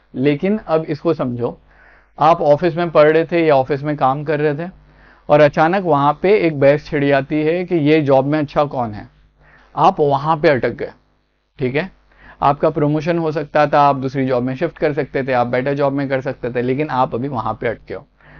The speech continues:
आप एक फाइट में घुस गए क्योंकि इस चीज़ को आपने अपनी ज़िंदगी की सबसे बड़ी चीज़ बना लिया। यहाँ पे अभी बहुत सारे लोग अटके हुए होंगे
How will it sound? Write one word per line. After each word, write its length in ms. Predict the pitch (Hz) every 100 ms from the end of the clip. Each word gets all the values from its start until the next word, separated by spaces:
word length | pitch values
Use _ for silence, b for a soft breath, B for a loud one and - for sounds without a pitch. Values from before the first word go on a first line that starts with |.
| b b
आप 200 | 160 185 -
एक 160 | 180 180 -
फाइट 280 | 139 165
में 200 | 180 185
घुस 200 | 156 139
गए 240 | 113 117 214 - _ - _ _ b b b -
क्योंकि 280 | 185 190
इस 340 | 233 - 208 -
चीज़ 200 | 196 190
को 120 | 214
आपने 380 | 190 151 170 208
अपनी 280 | 165 165 175
ज़िंदगी 400 | 156 147 147 160
की 120 | 196
सबसे 320 | 160 143 175
बड़ी 220 | 156 147
चीज़ 200 | 147 139
बना 180 | 131 120
लिया। 160 | 120 120
यहाँ 340 | 127 143 147
पे 140 | 165
अभी 180 | 165 143
बहुत 400 | 156 123 131 151
सारे 380 | - - 135 147
लोग 240 | 135 143
अटके 280 | 123 - 131
हुए 100 | 127
होंगे 420 | 139 127 117 98